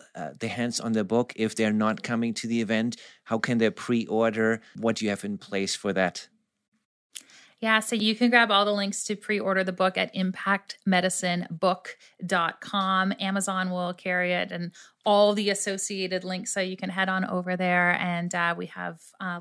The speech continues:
Speaker 2: launch sale prices and pre-sale prices available. So it would be amazing if you got your hands on a copy of the book and follow along, because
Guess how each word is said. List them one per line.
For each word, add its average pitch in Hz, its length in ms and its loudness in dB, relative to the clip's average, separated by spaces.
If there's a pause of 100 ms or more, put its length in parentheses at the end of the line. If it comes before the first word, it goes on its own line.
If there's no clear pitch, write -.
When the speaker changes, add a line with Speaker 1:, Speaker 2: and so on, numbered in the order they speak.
Speaker 2:
launch 180 400 -6
sale 180 320 -4
prices 175 580 -6
and 175 160 -6
pre-sale 180 380 -6
prices 180 460 -6
available. 175 640 -6
So 196 120 -2
it 196 40 0
would 208 140 4
be 196 120 2
amazing 208 480 2
if 196 140 0
you 214 80 -4
got 196 160 4
your 208 100 2
hands 202 480 2
on 185 160 4
a 185 60 0
copy 180 520 2
of 175 300 0
the 180 80 0
book 185 320 4
and 202 180 4
follow 226 320 4
along, 240 360 2
because 220 340 0